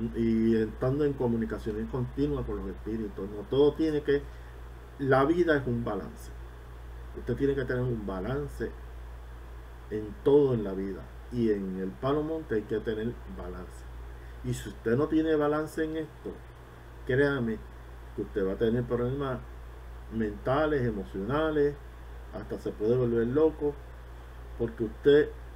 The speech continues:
no puede estar e-, en exposición todo el tiempo a las energías de los espíritus.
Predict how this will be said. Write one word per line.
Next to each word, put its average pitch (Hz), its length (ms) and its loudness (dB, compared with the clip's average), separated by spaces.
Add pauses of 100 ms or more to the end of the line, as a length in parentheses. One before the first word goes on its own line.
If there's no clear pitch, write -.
(520)
no 117 200 4
puede 139 220 6
estar 143 420 4
e-, 127 280 4
en 113 400 2
exposición 123 760 0
todo 151 260 8
el 143 80 2
tiempo 143 560 0 (600)
a 117 80 0
las 123 140 4
energías 120 520 4
de 120 100 2
los 107 120 -4
espíritus. 104 600 -2